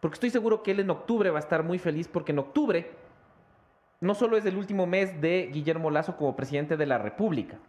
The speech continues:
sino que también es el Social Media Day, la octava edición que se realizará el doce de octubre en Guayaquil y el dieciséis en Quito. Todo el manejo en redes sociales, publicidad en línea, inteligencia en el marketing digital,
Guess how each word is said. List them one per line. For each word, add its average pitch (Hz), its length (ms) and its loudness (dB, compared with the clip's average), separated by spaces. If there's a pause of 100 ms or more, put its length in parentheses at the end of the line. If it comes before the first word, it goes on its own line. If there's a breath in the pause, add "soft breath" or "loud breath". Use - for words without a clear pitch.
(560 loud breath)
sino 220 260 2
que 240 120 2
también 226 480 0
es 220 200 2
el 175 140 0
Social 214 340 0
Media 196 280 0
Day, 180 380 0
la 160 180 4
octava 220 500 0
edición 185 460 -2
que 190 80 -8
se 170 100 0
realizará 143 440 0
el 151 200 -4
doce 185 220 0
de 175 80 0
octubre 170 560 -2 (240 loud breath)
en 214 160 2
Guayaquil 202 500 0
y 160 140 2
el 156 100 0
dieciséis 151 640 -2
en 143 180 -2
Quito. 160 360 -4
Todo 196 200 0
el 185 60 0
manejo 165 320 -2
en 151 80 0
redes 160 240 0
sociales, 175 440 -2
publicidad 151 500 -2
en 160 80 -4
línea, 180 200 -2
inteligencia 156 500 -2
en 143 80 -2
el 143 80 0
marketing 147 380 -2
digital, 185 460 -2